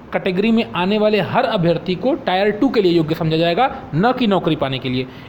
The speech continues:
इसलिए cut ऑफ marks में डाउट आपको नहीं होना चाहिए। ये जो चालीस, पैंतालीस और साठ पैंसठ cut ऑफ marks ही एग्जाम के बाद लगाया गया, कोई दिक्कत नहीं है।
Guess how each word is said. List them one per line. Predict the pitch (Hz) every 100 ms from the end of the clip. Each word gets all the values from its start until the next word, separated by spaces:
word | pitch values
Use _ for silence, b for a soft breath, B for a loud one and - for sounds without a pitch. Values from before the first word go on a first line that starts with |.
| 226
इसलिए | 220 247
cut | 247
ऑफ | 233
marks | 226 233 233
में | 190
डाउट | 214 220
आपको | 214 214
नहीं | 196
होना | 220 220
चाहिए। | 208 202 262 B B -
ये | 185
जो | 220
चालीस, | 220 196 226
पैंतालीस | 220 196 208 220
और |
साठ | 214 208
पैंसठ | 214 220 214
cut | 180
ऑफ | 202
marks | 196 208 208 -
ही |
एग्जाम | 233 185 202
के | 208
बाद | 208 208
लगाया | 214 220 220
गया, | 226
कोई | 226 220
दिक्कत | 214 220
नहीं | 226
है। | 247